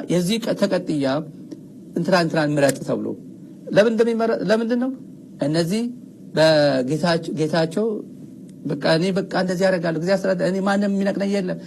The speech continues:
ማንም እችን ነቅልዬ በፍጹም ሲል ኖ፣ ኖ፣ ኖ፣ ክሪቲካል ታይም ደርሰሃል፣ ዞር በል ያሉት ያኔ ነው። ይሄን፣ ይሄን ቀይ መስመር ነው። ወረራ ማህተም ምናምን ብሎ ራሴን እሾማለሁ ከንቲባ ምናምን ትሎ አትለም፣ አታደርገውም።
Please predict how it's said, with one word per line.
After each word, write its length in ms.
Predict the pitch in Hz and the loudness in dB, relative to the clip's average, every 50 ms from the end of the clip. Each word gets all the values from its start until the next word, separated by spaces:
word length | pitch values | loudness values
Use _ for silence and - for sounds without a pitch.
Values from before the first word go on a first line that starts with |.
| - - - - | -16 -10 -4 0
ማንም 380 | 170 180 196 208 202 202 196 170 | 2 2 4 4 2 2 0 0
እችን 260 | 170 - - 220 190 | -2 -2 -2 0 0
ነቅልዬ 320 | 202 202 - - 196 190 202 190 - - - | 0 0 0 0 -2 -2 -2 -2 -4 -6 -6
በፍጹም 400 | - - 175 170 220 - 196 190 | -4 -2 -2 -2 -2 -2 -4 -4
ሲል 160 | 180 - 240 240 - - - - - - | -4 -2 -4 -4 -6 -10 -14 -18 -14 -8
ኖ፣ 160 | - - 151 | -4 -2 0
ኖ፣ 120 | 160 165 165 | 0 0 0
ኖ፣ 80 | 156 151 147 143 147 - - | 0 0 0 0 -2 -4 -4
ክሪቲካል 420 | - - 247 247 - - 202 180 175 | -2 0 0 0 0 0 0 0 2
ታይም 200 | - 185 180 180 - | 2 0 0 2 0
ደርሰሃል፣ 400 | 175 180 170 - 202 208 208 190 | 0 0 0 0 0 0 0 0
ዞር 200 | 160 156 160 156 | 0 2 2 2
በል 140 | 151 147 139 | 2 2 0
ያሉት 240 | 139 131 135 139 - | 0 0 -2 -2 -2
ያኔ 180 | 131 117 113 110 | -2 -2 -2 -4
ነው። 120 | 113 - - - - - - - - - - - - - - - - - - - - | -6 -8 -12 -14 -18 -18 -18 -18 -18 -18 -18 -18 -18 -18 -18 -18 -18 -18 -18 -12 -6
ይሄን፣ 180 | - 151 170 190 | -2 0 2 2
ይሄን 220 | 185 180 208 208 185 - - | 2 2 2 0 0 -2 -2
ቀይ 180 | - 165 170 | 0 2 2
መስመር 380 | 180 175 160 143 - 170 151 151 | 2 2 2 2 2 2 2 2
ነው። 160 | 143 135 131 139 - - - | 0 -2 -4 -4 -8 -6 -2
ወረራ 240 | - 180 196 202 214 208 196 - - - - - - - | 0 2 2 4 4 2 2 0 -4 -10 -12 -10 -6 -2
ማህተም 320 | 160 180 190 185 226 202 | -2 -2 0 0 0 0
ምናምን 240 | 190 185 185 196 196 | 0 0 0 -2 -2
ብሎ 120 | 92 95 95 87 76 73 - - - - - - - - | 0 0 0 0 0 -2 -4 -6 -10 -16 -18 -18 -10 -4
ራሴን 300 | - 151 165 - - 170 | 0 0 0 2 0 0
እሾማለሁ 360 | 160 180 170 170 165 160 151 143 | 2 2 2 2 2 0 0 0
ከንቲባ 280 | 165 165 151 190 180 180 | 0 0 2 2 2 2
ምናምን 280 | 180 185 190 202 214 214 | 2 0 0 -2 -2 -2
ትሎ 120 | - 226 - - | -4 -4 -4 -4
አትለም፣ 380 | - 147 147 - - 135 135 - - - - - | -4 -6 -6 -4 -6 -6 -6 -6 -10 -14 -10 -8
አታደርገውም። 560 | - - - - 131 127 127 113 120 123 131 | -6 -4 -2 -2 0 0 0 -2 -2 -4 -4